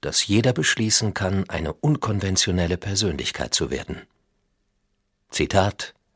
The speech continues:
Elon Musk. Gleich musste ich hoch und sprechen. Aber nicht etwa auf einer gewöhnlichen Bühne. Bei diesem Event in Calgary, Alberta,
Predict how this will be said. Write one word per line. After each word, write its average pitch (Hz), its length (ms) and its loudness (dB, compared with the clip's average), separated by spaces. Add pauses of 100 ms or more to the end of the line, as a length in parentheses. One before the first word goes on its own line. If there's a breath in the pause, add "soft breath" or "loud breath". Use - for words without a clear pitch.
(160)
Elon 65 260 -2
Musk. - 420 0 (2250)
Gleich 110 420 6
musste 110 320 6
ich - 220 -2
hoch 104 440 6
und 110 160 2
sprechen. - 480 -4 (1120)
Aber 101 200 6
nicht 90 280 2
etwa 90 360 4
auf 80 220 0
einer 78 240 -2
gewöhnlichen 87 680 2
Bühne. 71 360 -4 (800 soft breath)
Bei 98 100 4
diesem 190 280 4
Event 123 440 4
in 87 220 -2
Calgary, 92 580 4
Alberta, 90 720 2